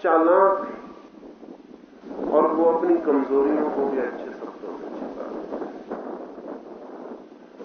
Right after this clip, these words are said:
और दूसरे की श्रेष्ठताओं को भी बहुत बुरे शब्द दे के निश्चिंत हो जाता है। इससे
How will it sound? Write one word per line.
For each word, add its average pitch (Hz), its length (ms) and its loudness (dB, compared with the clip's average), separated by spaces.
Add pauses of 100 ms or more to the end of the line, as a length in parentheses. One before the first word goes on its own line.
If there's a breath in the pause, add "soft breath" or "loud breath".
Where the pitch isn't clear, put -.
(240)
और 120 280 -8
दूसरे 135 460 -6
की 131 120 -10
श्रेष्ठताओं 113 840 -8
को 107 300 -6
भी 110 140 -8
बहुत 107 580 -6
बुरे 107 180 -2
शब्द 98 560 -12 (160)
दे 95 100 -10
के 95 220 -16 (800)
निश्चिंत - 540 -10
हो - 200 -10
जाता - 120 -14
है। - 280 -20 (1300)
इससे - 260 -12